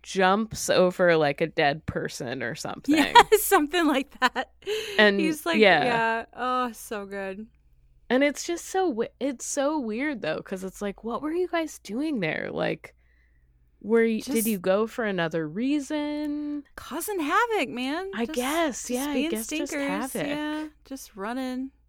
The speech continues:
Speaker 1: Crazy.
Speaker 2: <laughs>
Speaker 1: But yeah, so that's Buffy's first lesson.
Speaker 2: Yeah.
Speaker 1: And then, you know, she's like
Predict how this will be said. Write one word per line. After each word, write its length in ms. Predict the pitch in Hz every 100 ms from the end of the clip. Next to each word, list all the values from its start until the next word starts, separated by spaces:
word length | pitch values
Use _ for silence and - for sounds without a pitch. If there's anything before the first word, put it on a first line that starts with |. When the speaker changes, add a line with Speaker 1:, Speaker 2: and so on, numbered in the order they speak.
| _
Speaker 1:
Crazy. 640 | - 175 170 175 165 156 160 _ -
Speaker 2:
<laughs> 60 | 254 - - - - - 587 - 381 -
Speaker 1:
But 120 | - 262
yeah, 200 | 262 185
so 180 | -
that's 260 | 214 233 -
Buffy's 460 | 214 202 220 202 -
first 400 | 175 165 - -
lesson. 720 | 151 151 - 165 170 170 165 _ _ _
Speaker 2:
Yeah. 360 | 220 208 127 208 - _ _ _ _ _ _ _ -
Speaker 1:
And 160 | 202 196
then, 320 | 185 180 180
you 140 | 269
know, 140 | 269 170
she's 400 | - 233 233 220
like 500 | 180 160 160 -